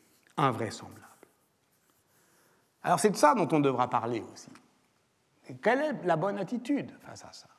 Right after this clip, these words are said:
Hein, on trouvera peut-être à partir de la semaine prochaine deux attitudes, celle de Marc Bloch, celle de Kantorowicz.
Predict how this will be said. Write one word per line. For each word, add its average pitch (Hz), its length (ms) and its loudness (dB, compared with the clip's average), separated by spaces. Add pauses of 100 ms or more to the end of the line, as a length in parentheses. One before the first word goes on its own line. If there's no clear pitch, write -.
(420)
Hein, - 80 -14
on - 360 -20
trouvera 143 720 -2 (340)
peut-être - 220 -10
à 117 60 -10
partir 127 260 -4
de 143 60 0
la 143 40 -14
semaine 147 140 -6
prochaine 180 400 -2
deux 214 240 0
attitudes, 185 580 -10
celle 165 200 -10
de 165 80 -4
Marc 151 240 0
Bloch, 196 500 0
celle 170 320 -6
de 151 80 -2
Kantorowicz. 156 880 -4